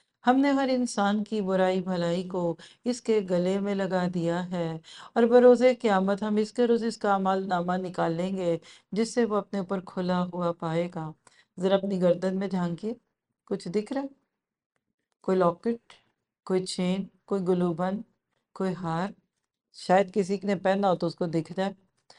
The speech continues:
लेकिन एक ऐसा हार अल्लाह ने आपके मेरे गले में डाला हुआ है जो आज नहीं दिख रहा, और वो अमालनामा है। तायरहु फी उनुक,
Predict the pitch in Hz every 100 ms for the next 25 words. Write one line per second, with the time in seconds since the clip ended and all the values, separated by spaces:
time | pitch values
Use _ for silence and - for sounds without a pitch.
0 | _ _ 254 262 269 277 202 170 220 233
1 | 170 165 165 202 196 196 196 185 180 196
2 | 185 185 175 160 170 175 170 160 156 170
3 | 175 170 _ _ _ - 196 185 185 -
4 | 185 165 170 165 165 165 170 165 _ _
5 | _ _ _ 175 170 170 170 160 160 156
6 | 151 156 156 165 _ _ _ _ 175 170
7 | 170 175 170 170 160 165 190 202 - 185
8 | 175 170